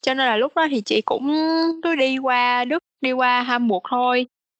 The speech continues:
Lúc đầu thì cũng nghĩ là bây giờ bắt đầu qua một môi trường mới, xong rồi lại đi một mình, xong rồi kiểu mình cũng bắt đầu lại từ đầu. Cảm giác như mọi thứ nó cũng đang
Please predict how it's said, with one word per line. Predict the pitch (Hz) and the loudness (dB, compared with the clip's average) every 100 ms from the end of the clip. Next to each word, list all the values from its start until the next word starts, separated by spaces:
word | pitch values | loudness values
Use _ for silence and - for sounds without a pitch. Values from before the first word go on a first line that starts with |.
| _ 339 | _ -6
Lúc | 349 | -2
đầu | 233 214 208 | 0 0 0
thì | 214 | -2
cũng | 208 214 226 277 320 | -2 -2 -4 -4 -2
nghĩ | 226 254 | 0 0
là | 285 208 202 | 0 2 0
bây | 233 247 | -2 0
giờ | 208 196 208 | 0 0 -2
bắt | 202 | -2
đầu | 208 | -2
qua | 214 240 | 0 0
một | 208 - | -2 -4
môi | 240 247 | -2 -2
trường | 247 196 214 | -2 -2 0
mới, | 247 294 359 | 2 2 0
xong | 285 | -2
rồi | 208 | 0
lại | 196 196 | 0 0
đi | 220 262 254 | 0 0 0
một | 214 - | -2 0
mình, | 214 202 202 | 0 2 2
xong | 254 240 | 0 2
rồi | 202 | 0
kiểu | 196 208 254 | 0 0 2
mình | 294 208 202 | 2 2 0
cũng | 226 269 | -2 -2
bắt | 349 277 | -2 0
đầu | 202 | 0
lại | 202 202 | 0 -2
từ | 202 | 0
đầu. | 208 196 202 | 2 2 0
Cảm | 254 285 | -4 0
giác | 370 | 0
như | 311 294 | 0 -2
mọi | 277 240 208 | 0 0 0
thứ | 311 320 349 | 0 -2 -2
nó | |
cũng | 339 240 294 320 | -2 -2 -2 -2
đang | 311 277 277 | 0 0 -2